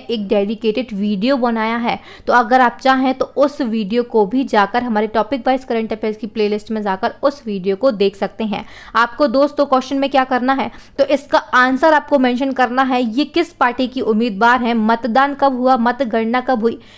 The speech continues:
इन्होंने शपथ कब ग्रहण की है और इससे पहले हमारे देश के चौदहवें राष्ट्रपति जो है वो कौन थे। ये सभी क्वेश्चन के आंसर आप सभी को कमेंट सेक्शन में कमेंट करके देना है।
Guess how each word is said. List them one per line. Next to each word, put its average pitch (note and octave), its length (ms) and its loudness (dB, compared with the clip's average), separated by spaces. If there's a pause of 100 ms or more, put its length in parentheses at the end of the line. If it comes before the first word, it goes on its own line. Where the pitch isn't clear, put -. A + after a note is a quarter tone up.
(140)
इन्होंने C#4 340 4
शपथ D#4+ 540 0
कब B3 200 2
ग्रहण B3 300 0
की B3+ 220 -2
है G#3+ 120 0 (260)
और - 180 2
इससे C#4 280 0
पहले C4 280 2
हमारे A#3+ 340 2
देश B3+ 200 -2
के C4+ 140 -6
चौदहवें B3 520 0
राष्ट्रपति G#3+ 600 -2
जो B3+ 160 -2
है G#3 120 -4 (280)
वो C4+ 240 4
कौन C4 340 2
थे। B3 100 2
ये A#3+ 260 0
सभी C4+ 360 0
क्वेश्चन C4 360 -2
के B3 80 0
आंसर A#3+ 540 -2
आप A#3+ 100 -4
सभी C4 480 2
को C#4+ 240 4
कमेंट C#4+ 400 0
सेक्शन B3 280 -6
में A#3 120 -4
कमेंट G#3 300 -2
करके G#3 280 -2
देना G3 280 0
है। F#3+ 140 -2